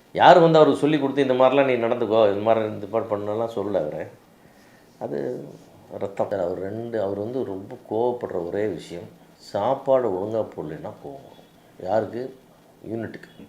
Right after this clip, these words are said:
அவருக்கு அல்ல. அதாவது வந்து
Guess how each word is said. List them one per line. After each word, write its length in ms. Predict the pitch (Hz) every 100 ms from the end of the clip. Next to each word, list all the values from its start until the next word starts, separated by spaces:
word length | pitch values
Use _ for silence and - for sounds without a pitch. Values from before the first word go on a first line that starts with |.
| - -
அவருக்கு 260 | 98 120 113
அல்ல. 140 | 92 - - _ _ _ -
அதாவது 380 | - 123 139 135
வந்து 580 | 120 120 143 147 113